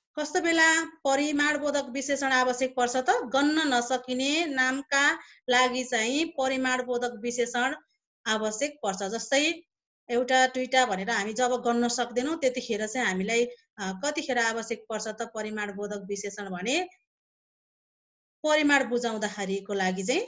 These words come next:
आवश्यक पर्छ। जस्तै यति, उति, परिमाण वा मात्रा बुझाउने विशेषणलाई चाहिँ हामी परिमाणबोधक विशेषण भन्छौँ। जस्तै धेरै, थोरै, अलिकता,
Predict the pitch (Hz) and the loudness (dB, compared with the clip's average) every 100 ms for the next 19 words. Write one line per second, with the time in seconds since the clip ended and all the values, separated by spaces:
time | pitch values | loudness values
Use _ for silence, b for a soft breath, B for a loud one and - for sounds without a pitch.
0 | - 185 185 190 190 370 _ _ 196 180 | -8 -6 -2 -2 -2 -6 _ _ -4 -4
1 | 175 - 196 220 196 180 196 262 233 233 | -4 -4 -2 0 0 -2 -4 0 2 0
2 | 254 269 254 226 247 262 302 320 _ _ | -4 -4 -4 -6 -6 -4 -4 -8 _ _
3 | _ _ _ 254 247 240 247 269 240 233 | _ _ _ 2 4 4 2 2 2 2
4 | 233 240 247 226 220 220 220 214 202 208 | -2 0 0 0 -4 -4 -6 -6 -4 -4
5 | 208 - 196 196 202 202 180 214 381 415 | -6 -6 -4 -2 -2 -2 -4 -2 -2 -2
6 | 214 208 202 190 196 196 185 185 202 196 | -4 -4 -2 -4 -4 -6 -8 -8 -8 -8
7 | 190 - - 185 190 285 466 - _ _ | -8 -10 -6 -4 -2 0 0 -4 _ _
8 | _ _ 190 202 247 320 415 277 190 185 | _ _ -6 -4 0 0 0 -6 -4 -2
9 | 214 320 415 - 196 190 277 294 208 208 | 0 0 -2 -6 -6 -4 -2 -4 -4 -4
10 | 196 190 247 | -6 -2 -2